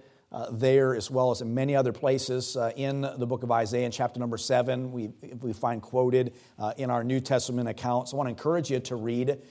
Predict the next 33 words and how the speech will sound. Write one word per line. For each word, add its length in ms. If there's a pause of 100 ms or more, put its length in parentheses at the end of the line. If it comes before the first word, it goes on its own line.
(220)
uh, 340
you 100
know, 140
the 100
book 420
of 120
Luke, 420 (340)
uh, 360
in 360
Matthew's 480
account, 480 (320)
uh, 240
and, 380
and 160
just 220
really 840
kind 200
of 140
ruminate, 760 (280)
uh, 220
on 260
Christmas 680
and 160
what 160
it 140
means. 500 (300)
Uh, 260
if, 320
again, 480
we're, 340
uh, 240
complete 480 (160)
hypocrites, 640